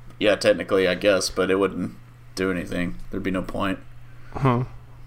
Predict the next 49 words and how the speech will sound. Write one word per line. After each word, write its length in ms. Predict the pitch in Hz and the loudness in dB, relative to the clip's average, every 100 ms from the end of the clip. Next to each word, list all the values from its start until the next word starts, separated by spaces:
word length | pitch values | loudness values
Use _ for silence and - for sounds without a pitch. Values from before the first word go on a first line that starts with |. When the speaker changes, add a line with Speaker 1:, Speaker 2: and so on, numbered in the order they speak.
| - - - - - - - | -16 -16 -18 -18 -18 -16 -4
Speaker 1:
Actually, 320 | - - - | 2 4 6
Speaker 2:
All 60 | 139 | 8
right, 120 | 135 | 8
Speaker 1:
it 20 | |
Speaker 2:
I 20 | - | 6
Speaker 1:
may 60 | |
Speaker 2:
guess 120 | 139 143 | 8 8
Speaker 1:
not 120 | 120 | 8
even 60 | 131 | 6
work 100 | 127 | 8
Speaker 2:
magic 180 | - 123 | 6 6
Speaker 1:
then. 120 | 117 | 6
Speaker 2:
will 140 | 120 113 - - - - - 127 | 6 4 -2 -20 -20 -18 -4 2
be 160 | 123 117 | 4 6
a, 120 | 117 - - | 4 -2 0
is 160 | 127 | 4
a 60 | 120 | 4
good 160 | 117 117 | 6 4
excuse 440 | 113 - 120 113 | 4 2 4 4
for 100 | - | 6
that. 260 | 123 120 127 - - - - - - - - - - - - | 6 6 2 -6 -10 -12 -12 -12 -12 -12 -14 -16 -16 -16 -6
Speaker 1:
It, 220 | - 123 - | 2 2 6
that's 220 | 175 170 | 6 6
my 220 | 143 135 | 6 6
opinion. 380 | 120 120 104 95 | 6 2 0 0
I 60 | 98 | 0
mean, 260 | 107 104 95 - - - - - - | 0 0 -4 -10 -16 -16 -14 -12 -8
who, 180 | 123 101 | -4 -2
Stan 300 | - 123 120 | 0 2 2
Lee 160 | 110 110 | 2 2
may 140 | 98 | 0
be 120 | 98 | 0
listening 320 | 98 98 - 90 | 0 0 0 -4
to 60 | |
this 0 | |
podcast, 540 | - 92 87 82 87 85 | 0 0 0 -2 -2 -4
and 80 | |
he 80 | 87 | -4
may 140 | 87 92 | -4 -2
be 120 | 90 | 0
like, 200 | 90 82 | 0 6
Speaker 2:
Oh, 160 | 165 | 8
Speaker 1:
"Well, 100 | 131 | 8
Speaker 2:
he, 80 | 110 | 8
Speaker 1:
hold 140 | 170 165 | 6 4
on." 180 | 101 101 | 0 4
Speaker 2:
he 120 | 165 | 6
regularly 500 | 156 143 131 120 120 | 8 8 6 6 6
does. 440 | 123 123 117 - | 6 4 2 -4